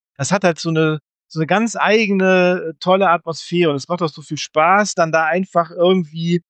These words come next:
so mit dem Boot dann, dann ein bisschen rumzufahren und alles zu erkunden und so. Und das ist halt so, ja, das ist, und dieser ganze Grafikstil und auch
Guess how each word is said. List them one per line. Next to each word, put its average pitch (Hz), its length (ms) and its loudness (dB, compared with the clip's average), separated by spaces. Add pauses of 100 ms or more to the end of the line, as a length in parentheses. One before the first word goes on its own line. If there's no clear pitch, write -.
(480)
so 170 140 2
mit 165 140 0
dem 156 120 2
Boot 185 640 2
dann, 131 160 -2
dann 143 140 0
ein 127 40 -2
bisschen 135 260 -4
rumzufahren 139 760 0
und 139 100 -4
alles 143 260 -4
zu 156 100 -6
erkunden 160 640 -2
und 147 140 -12
so. 147 420 0
Und 135 140 -10
das 135 160 -8
ist 165 140 -8
halt 156 160 -2
so, 156 200 -2 (340)
ja, 180 160 2
das 151 120 -2
ist, 160 60 -10
und 170 140 -4
dieser 147 220 0
ganze 170 280 -2
Grafikstil 170 800 -2
und 156 100 0
auch 151 140 2